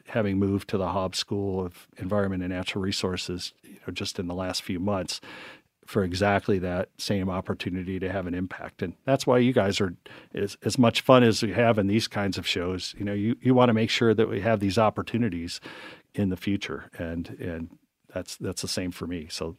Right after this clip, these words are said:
that's, that's what's brought me here. Can't speak for the elk biologist in Nebraska, though.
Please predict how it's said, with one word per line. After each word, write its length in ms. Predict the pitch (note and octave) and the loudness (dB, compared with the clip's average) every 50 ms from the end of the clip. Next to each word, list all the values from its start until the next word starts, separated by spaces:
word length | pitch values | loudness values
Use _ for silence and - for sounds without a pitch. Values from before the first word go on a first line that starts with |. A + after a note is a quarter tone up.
| _ - | _ -4
that's, 220 | G2 G2+ - - _ - | -2 -2 -2 -4 _ -4
that's 200 | G#2 G#2 - - | -4 -4 -2 -4
what's 140 | G2+ - | -6 -6
brought 320 | - - G#2 F#2+ F2+ - - | -2 -2 -2 -2 -2 -4 -10
me 60 | F2 | -12
here. 200 | - E2+ E2 - - - - - _ | -10 -10 -12 -10 -14 -18 -18 -16 _
Can't 220 | - D3 C#3+ B2 | 4 4 4 4
speak 260 | - - - B2+ A2+ | 2 2 2 2 2
for 160 | - - B2 G#2+ | 4 2 2 4
the 380 | G2+ G#2 G2 F#2+ F#2 F#2 F#2+ - - | 4 4 2 2 0 -2 -4 4 6
elk 220 | A#2 A#2 A2+ - | 6 6 6 4
biologist 680 | - A#2 G2+ G2 G2 G2 G2 F#2+ - G#2 G2 - - | 2 2 4 4 2 0 0 0 -2 -2 -4 -2 -2
in 260 | G2 F#2 E2+ F2+ F2 F2 | -2 -2 0 -2 -2 -4
Nebraska, 500 | F2 F2+ - - - - - - - - | -4 -6 -8 -8 -8 -10 -10 -10 -10 -14
though. 100 | - | -18